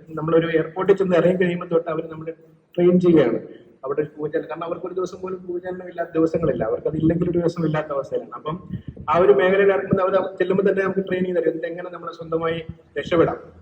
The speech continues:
എന്നാലും നമ്മള്, ഏഹ്, ഈ സിമ്പിൾ പറഞ്ഞാൽ എയർപോർട്ട് ഫ്ലൈറ്റിൽ കയറി കഴിയുമ്പോൾ നമ്മൾ അവര്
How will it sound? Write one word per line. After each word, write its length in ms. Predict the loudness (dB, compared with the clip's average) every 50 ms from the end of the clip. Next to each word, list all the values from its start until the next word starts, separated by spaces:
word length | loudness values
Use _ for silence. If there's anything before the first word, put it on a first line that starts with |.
| -20 _ _ _ _ _ -20 -20 _ -20 -18 -6
എന്നാലും 260 | 2 4 6 6 8
നമ്മള്, 260 | 8 8 8 8 8 8 6 6 2 -2 -8 -12 -16 -18 -20 _ -6 0 4
ഏഹ്, 160 | 4 4 6
ഈ 120 | 6 4 4 2 0 -2 -4 -4 -2 -4 -6 -10 -12 -16 -18 -16
സിമ്പിൾ 300 | -12 -12 -8 0 2 2
പറഞ്ഞാൽ 320 | 2 2 -2 -4 -6 -4
എയർപോർട്ട് 540 | -4 -4 -4 -4 -6 -10 -14 -12 -10 -8 -8
ഫ്ലൈറ്റിൽ 360 | -4 0 2 2 4 6 4
കയറി 240 | 4 4 4 0 0
കഴിയുമ്പോൾ 380 | 0 -4 -4 -4 -4 -4 -6 -6
നമ്മൾ 280 | -8 -10 -12 -6 -4
അവര് 240 | -2 0 2 2 2